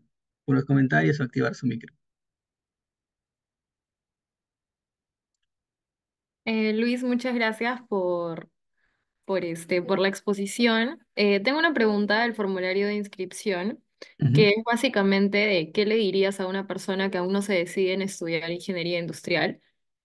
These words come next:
Speaker 2: pero desea hacerlo. Está entre ingeniería industrial e ingeniería de sistemas.
Speaker 1: Ya, pues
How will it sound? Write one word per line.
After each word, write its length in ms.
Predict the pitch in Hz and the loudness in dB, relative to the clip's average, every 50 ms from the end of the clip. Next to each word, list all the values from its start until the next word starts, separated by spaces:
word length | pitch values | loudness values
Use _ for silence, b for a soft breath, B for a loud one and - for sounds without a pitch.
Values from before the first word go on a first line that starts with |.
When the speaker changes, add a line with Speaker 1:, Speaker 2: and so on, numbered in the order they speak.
| _ | _
Speaker 2:
pero 220 | - 196 185 185 180 | 2 4 4 6 4
desea 360 | 180 175 175 - 208 202 190 | 4 4 2 2 2 2 2
hacerlo. 360 | 185 185 - 185 165 - - - | 0 -2 -4 -6 -4 -4 -6 -6
Está 180 | 151 - 202 196 | -4 0 2 2
entre 180 | 202 196 214 | 4 4 4
ingeniería 380 | 220 202 208 196 180 170 180 190 | 2 2 2 0 0 0 0 0
industrial 440 | 196 185 180 180 - 196 202 208 220 | 0 0 -2 -2 -2 0 0 2 0
e 40 | |
ingeniería 440 | 214 208 202 175 160 156 165 170 170 | 0 -2 -4 -6 -6 -4 -2 -2 -2
de 80 | 175 170 | -2 -4
sistemas. 600 | - 196 - - 156 143 131 120 - - - _ _ _ _ _ _ _ _ _ _ _ _ _ _ _ _ _ _ _ _ _ _ _ _ _ _ _ _ _ _ _ _ _ _ _ _ _ _ _ _ - | -8 -12 -10 -8 -8 -6 -6 -8 -10 -12 -16 _ _ _ _ _ _ _ _ _ _ _ _ _ _ _ _ _ _ _ _ _ _ _ _ _ _ _ _ _ _ _ _ _ _ _ _ _ _ _ _ 2
Speaker 1:
Ya, 320 | 160 139 143 135 123 - - - - _ _ _ _ _ _ _ _ _ _ _ | 4 4 4 4 2 0 -2 -6 -8 _ _ _ _ _ _ _ _ _ _ _
pues 420 | - 156 156 151 147 143 127 117 | 2 4 6 6 6 4 2 0